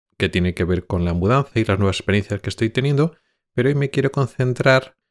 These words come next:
en un hecho concreto que tiene que ver, pues eso, con un contrato de unos servicios de una empresa privada que he tenido que realizar como parte normal de la mudanza, nada especial, lo, lo normal, pero ha sucedido algo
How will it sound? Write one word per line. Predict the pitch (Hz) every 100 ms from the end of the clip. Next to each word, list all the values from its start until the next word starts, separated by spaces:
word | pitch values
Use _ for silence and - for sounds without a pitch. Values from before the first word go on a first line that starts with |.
| _ -
en | 104
un | 110 -
hecho | 120 - 117 107
concreto | 104 104 147 156 120 147
que | - 90
tiene | 92 90
que |
ver, | 95 98
pues | 110 - -
eso, | -
con | - 90
un |
contrato | 90 92 85 120 123 117
de | 107
unos | 98 -
servicios | 87 117 117 104 98
de |
una | 92
empresa | 85 95 - 101
privada | 113 123 123 123 - _ _ _ _
que | - 95
he | 92
tenido | 90 90
que | 87
realizar | 101 107 - 139
como | - 87 85 - _
parte | 92 85 98
normal | 87 95 120 127
de | 98
la | 90
mudanza, | 92 101 131 - 131
nada | 127 92 92 90 - _ _ _ _ _
especial, | - - - 135 127 180 - _ _ _ _
lo, | 98 90
lo | 87
normal, | 87 92 107 110 160 _ _ _ _ _ _ _
pero | - 131 143 -
ha | 123
sucedido | 117 135 - 131 131 127
algo | 143 127 139